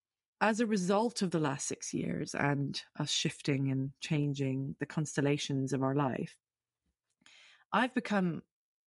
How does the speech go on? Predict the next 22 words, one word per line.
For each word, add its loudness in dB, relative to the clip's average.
really 2
aware 2
of -6
my -2
physiology, -2
coming 0
back 0
to -2
the 0
whole 0
concept -4
of -6
trauma 0
and 0
adversity, 0
of -4
the 2
impact -2
that -2
those 2
psychological -2
imprints -10